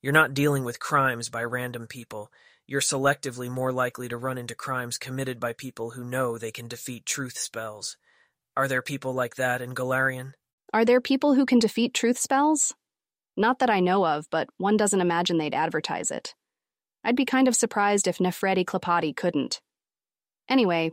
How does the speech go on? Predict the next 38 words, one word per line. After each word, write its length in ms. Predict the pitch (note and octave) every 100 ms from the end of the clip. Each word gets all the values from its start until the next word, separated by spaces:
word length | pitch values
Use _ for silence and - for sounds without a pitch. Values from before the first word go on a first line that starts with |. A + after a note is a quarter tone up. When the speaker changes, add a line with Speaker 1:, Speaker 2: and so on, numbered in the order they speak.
| -
Speaker 2:
powerful 460 | G#3+ A3+ A#3 G#3
wizards 400 | F#3 F3+ F3 E3
mostly 340 | F3+ F3+ - E3+
don't 180 | E3+ E3
have 180 | E3
to 100 | -
listen 300 | E3 F3 E3 D#3
to 60 |
courts 360 | - E3+ C#3+ E3+
anyway. 500 | E3+ D3+ - E3+ - _ _ _ -
Places 320 | G3+ F#3+ F3
outside 380 | E3 - E3 D#3+
Cheliax. 720 | F#3 E3+ D#3 D3 D3 - - _ _ _ _ _ _ _ -
So 120 | B3
I'm 100 | B3+
not 180 | E4 -
sure 200 | D#4+ C4+
they'd 240 | A3+ F#3+
bother 280 | F#3+ G3 G3
beating 320 | F#3+ F#3 F3
truth 300 | - A3+ A#3
spells 440 | - D#3+ D3 D#3+
rather 240 | F3+ F3 F3
than 180 | E3+ E3+
saying, 400 | F3+ E3+ E3 E3+
"Yeah, 300 | G3 G#3 G#3
I 140 | F#3+
murdered 400 | F#3 F3+ G#3 F#3
that 180 | D#3+ D#3+
person. 560 | - E3 - D#3+ D#3 F3
What 140 | G#3
are 40 | B3
you 120 | B3
going 240 | A3+ G#3+
to 80 | G3+
do 160 | F3 E3+
about 240 | D#3 D3+
it?" 240 | D3+ -